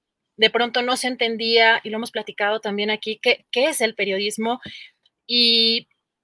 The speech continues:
ahora parece que el periodismo, pues, es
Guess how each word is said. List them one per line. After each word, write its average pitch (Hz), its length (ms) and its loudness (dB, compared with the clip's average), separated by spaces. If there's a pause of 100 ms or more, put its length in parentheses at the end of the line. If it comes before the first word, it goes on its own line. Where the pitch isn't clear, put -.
ahora 269 360 6
parece 262 400 4
que 240 160 2
el 214 60 0
periodismo, 254 600 2
pues, 220 180 -4
es - 360 0